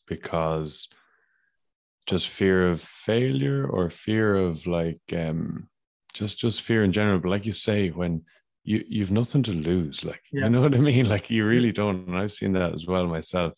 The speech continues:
Speaker 1: Just, um, like, you can always go back to wherever you were <laughs> with
Speaker 2: And, and
Speaker 1: anything.
Speaker 2: exactly, mate. And I'm sure, I'm sure on your, on your podcast as well, like,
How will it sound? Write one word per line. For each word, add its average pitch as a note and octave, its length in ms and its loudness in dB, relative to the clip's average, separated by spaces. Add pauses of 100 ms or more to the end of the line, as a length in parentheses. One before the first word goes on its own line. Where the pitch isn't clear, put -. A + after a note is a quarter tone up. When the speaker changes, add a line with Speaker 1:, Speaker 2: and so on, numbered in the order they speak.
Speaker 1:
Just, - 340 -8
um, E2 240 0 (960)
like, F2 240 -6
you G2+ 100 0
can - 140 -2
always A2+ 240 2
go G2 100 -2
back G2 340 -2
to E2+ 340 0 (360)
wherever F#2 340 0
you E2+ 160 2
were F2 360 2
<laughs> - 460 -2 (380)
with F2 140 0
Speaker 2:
And, - 80 0
and F#2+ 140 4
Speaker 1:
anything. G3 220 0
Speaker 2:
exactly, A3+ 400 0
mate. C#3 360 -4
And F3 140 2
I'm F#3+ 220 2
sure, A3+ 480 4
I'm D#3+ 120 0
sure G3+ 500 0
on E3+ 160 6
your, D#3 600 2
on D3 80 -10
your D3 200 -4
podcast E3 560 2
as B2 140 -8
well, C#3+ 260 0
like, A#2+ 200 -4